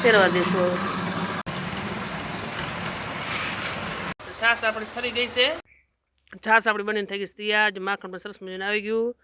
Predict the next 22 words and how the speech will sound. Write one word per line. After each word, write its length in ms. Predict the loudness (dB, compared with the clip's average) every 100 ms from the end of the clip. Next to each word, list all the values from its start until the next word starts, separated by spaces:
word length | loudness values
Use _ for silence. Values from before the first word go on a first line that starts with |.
| _ _ _
માખણ 300 | -2 0 0
ઉતાર 200 | -6 -4
લેશે 220 | -6 -6 -6
મમ્મી 240 | -4 -4
સરસ 260 | -6 -8 -8
મજાનું. 360 | -6 -4 -4
આપણે 160 | -4 -4
આ 60 |
રીતના 220 | -4 -6 -8
માખણ 260 | -8 -6
ઉતારવાનું 440 | -6 -4 -4 -2 0
હોય. 240 | 0 0 -6 _ _ _ _ _ _ _ _
માખણ 340 | -8 -6 -6 -8
સરસ 280 | -8 -8
એવું 100 | -8
આપણું 200 | -8 -8
બન્યું 260 | -4 -2 0
છે. 160 | 0 -2 -2
શિયાળામાં 540 | -4 -4 -4 -6 -8
બહુ 300 | -6 -6 -6 -8 _ _ _ _ _ -6
સારું 260 | -2 0 -2
ઉતરે, 260 | 0 0